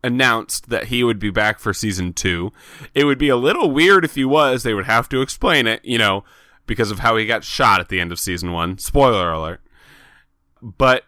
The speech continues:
he's going up against Liev Schreiber for Ray Donovan, Kevin Spacey for House of Cards. He's going against, oh, Matthew Rhys, Bob Odenkirk for Better Call Saul,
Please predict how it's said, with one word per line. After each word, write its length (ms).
he's 340
going 460
up 260
against 440
Liev 340
Schreiber 520
for 120
Ray 160
Donovan, 420
Kevin 320
Spacey 600
for 120
House 220
of 80
Cards. 580
He's 220
going 260
against, 340
oh, 220
Matthew 400
Rhys, 300
Bob 240
Odenkirk 420
for 80
Better 160
Call 220
Saul, 580